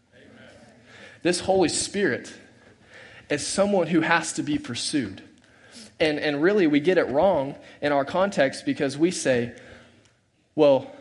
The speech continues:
I want to know the Holy Spirit more. I want to know more of his voice." But I'm telling you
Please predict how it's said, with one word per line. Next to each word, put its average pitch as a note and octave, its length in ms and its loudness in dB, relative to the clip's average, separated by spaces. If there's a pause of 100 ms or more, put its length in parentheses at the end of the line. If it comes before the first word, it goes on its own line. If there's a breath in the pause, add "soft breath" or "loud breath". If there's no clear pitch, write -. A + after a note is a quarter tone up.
(1600 loud breath)
I D3+ 120 2
want E3+ 160 2
to C3+ 80 -2
know C3+ 160 0
the A#2+ 80 -6
Holy C3 220 -2
Spirit A#2+ 340 -6
more. A2+ 260 -6 (1300)
I C#3+ 100 -2
want D#3 120 0
to B2+ 60 -2
know C3+ 260 0
more A#2+ 240 -2
of A2+ 80 -12
his G#2+ 160 -8
voice." G#2+ 540 -10 (1600 soft breath)
But B2+ 80 -2
I'm A#2+ 140 -4
telling F3 380 0
you A2+ 260 -6